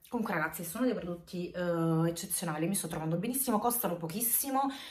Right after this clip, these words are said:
eh, tipo costano una media di sei sette euro a boccettina.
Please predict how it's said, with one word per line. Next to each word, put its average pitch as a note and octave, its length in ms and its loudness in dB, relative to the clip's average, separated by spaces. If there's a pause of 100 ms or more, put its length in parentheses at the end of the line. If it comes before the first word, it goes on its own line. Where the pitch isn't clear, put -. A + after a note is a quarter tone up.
(140)
eh, F#3+ 280 4
tipo F#3 420 -4
costano E3+ 800 0
una E3+ 220 2
media F3 180 -2
di F#3 80 -2
sei E3 180 4
sette E3 380 -2
euro E3 400 6
a - 120 0
boccettina. E3+ 920 0